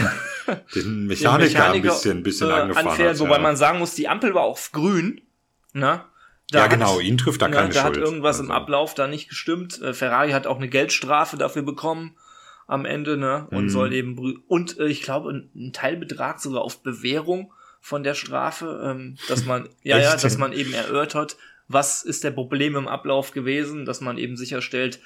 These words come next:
Speaker 1: dass es nicht noch mal
Speaker 2: Mhm.
Speaker 1: passiert.
Speaker 2: Finde ich
Speaker 1: Ja.
Speaker 2: gut. Ja, aber finde ich gar
Speaker 1: Ja.
Speaker 2: nicht schlecht so, dass man nicht einfach sagt, so, „Hey, bezahlt das Geld und schwamm drüber“,
Speaker 1: Deswegen,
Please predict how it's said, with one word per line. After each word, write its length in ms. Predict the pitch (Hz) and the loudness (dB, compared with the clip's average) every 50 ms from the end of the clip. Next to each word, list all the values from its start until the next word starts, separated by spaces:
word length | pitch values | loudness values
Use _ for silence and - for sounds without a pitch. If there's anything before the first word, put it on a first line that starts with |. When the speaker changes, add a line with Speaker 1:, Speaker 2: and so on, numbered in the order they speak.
| - - _ - | -20 -20 _ -12
Speaker 1:
dass 140 | - 123 117 | -12 -10 -10
es 100 | 120 - | -6 -6
nicht 220 | 139 143 143 - | -6 -6 -4 -6
noch 160 | 160 160 160 | -6 -6 -4
mal 140 | 160 156 147 | -2 -2 -2
Speaker 2:
Mhm. 60 | 120 | 0
Speaker 1:
passiert. 480 | 147 165 - - 160 170 175 175 - - - - - - - - - - 587 - - - - - - - - - - - | -2 -2 -4 -4 -2 -2 -2 -4 -4 -10 -16 -18 -18 -18 -18 -20 -18 -18 -18 -18 -18 -14 -10 -10 -10 -10 -10 -14 -16 -6
Speaker 2:
Finde 240 | - - 101 90 87 | -2 -2 -2 0 0
ich 60 | 135 | 0
Speaker 1:
Ja. 120 | 127 127 160 | 2 2 2
Speaker 2:
gut. 160 | 175 101 - | 2 0 -2
Ja, 180 | - 90 80 80 | -2 -2 2 4
aber 340 | 110 151 185 196 190 160 123 | 6 6 6 4 4 2 0
finde 220 | - - 175 175 | 0 -4 -4 -4
ich 60 | - | 0
gar 100 | - 156 | 0 2
Speaker 1:
Ja. 60 | 131 151 | 2 2
Speaker 2:
nicht 80 | 165 - | 0 0
schlecht 280 | - 170 151 143 123 | 0 0 0 0 -4
so, 140 | - 85 82 | -6 -4 -4
dass 200 | 90 90 - - | -2 -4 -4 -4
man 140 | 98 92 98 | -4 -4 -2
nicht 140 | 104 101 120 | -2 -2 -2
einfach 240 | 117 107 - 107 | -2 0 -2 -2
sagt, 320 | - - 107 107 117 - - | 0 2 2 2 2 0 -2
so, 100 | - 92 | -2 0
„Hey, 140 | 95 107 110 | 0 0 0
bezahlt 400 | - 104 - - 95 101 98 - | -2 -6 -2 0 2 2 2 0
das 180 | 98 - - | -2 -2 -2
Geld 220 | - 98 104 101 107 | -2 -2 0 -2 -2
und 240 | 101 92 95 92 - | -6 -6 -8 -8 -8
schwamm 300 | - - 90 95 110 117 | -4 -2 -2 -2 -2 -4
drüber“, 300 | 123 147 143 147 156 160 | -4 -4 -2 0 0 0
Speaker 1:
Deswegen, 180 | 151 - 123 | 0 -2 -2